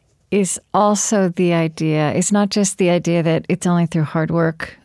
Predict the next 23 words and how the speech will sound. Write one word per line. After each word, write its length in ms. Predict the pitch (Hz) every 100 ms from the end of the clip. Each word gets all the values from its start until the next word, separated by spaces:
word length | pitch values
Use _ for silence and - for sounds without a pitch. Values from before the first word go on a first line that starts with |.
| -
or 80 | 165
through 200 | 160 160
work 360 | 143 151 151 -
or 160 | 143 -
action 460 | 139 - - 120 113
that 120 | 107
we 120 | 147
become 640 | - - - 123 135 151 -
worthy 500 | 180 180 185 165 156
and 200 | 156 156
valuable, 720 | 143 143 147 170 - 110 160 160 _ _ _ _ _ _ _ _ _ _ _ _ _ _ _ _
but 480 | 214 190 196 170 160
that 240 | 190 - 175
just 580 | - 208 196 - 175
being, 540 | 160 185 190 156 147 170
I 80 | 185
mean, 180 | 185
that 240 | 180 170 170
just 600 | 170 180 147 - - -
in 160 | 175
front 280 | 165 160 170
of 160 | 160 156
being, 580 | 180 175 - - 185